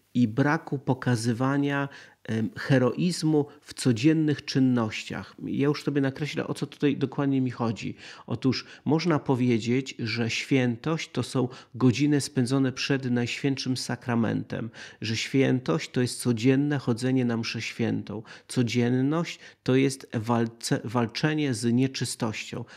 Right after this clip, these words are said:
Ale dlaczego nie mówi się, że świętością jest dobra relacja z mężem? Dlaczego nie mówi się, że świętość to jest, em, nie, em, okradanie swojego pracodawcy, że świętość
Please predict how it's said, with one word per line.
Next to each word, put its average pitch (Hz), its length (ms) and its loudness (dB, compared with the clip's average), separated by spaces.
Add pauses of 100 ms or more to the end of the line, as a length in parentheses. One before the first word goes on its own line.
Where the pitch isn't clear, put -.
(100)
Ale 123 220 4
dlaczego 127 480 2
nie 120 180 4
mówi 107 340 2
się, 123 280 -4 (240)
że 117 220 2
świętością 120 1000 0 (260)
jest 113 360 0 (160)
dobra 107 640 2 (160)
relacja 107 640 -2
z 101 100 -6
mężem? 95 580 -4 (300)
Dlaczego 135 440 2
nie 131 180 6
mówi 104 300 0
się, 120 260 -4 (220)
że 113 160 -2
świętość 135 920 2 (220)
to 131 140 2
jest, 123 380 2 (220)
em, 110 300 0 (120)
nie, 127 640 2
em, 113 380 -2 (100)
okradanie 127 720 2
swojego 117 460 0
pracodawcy, - 840 -4 (280)
że 117 160 -2
świętość 131 840 0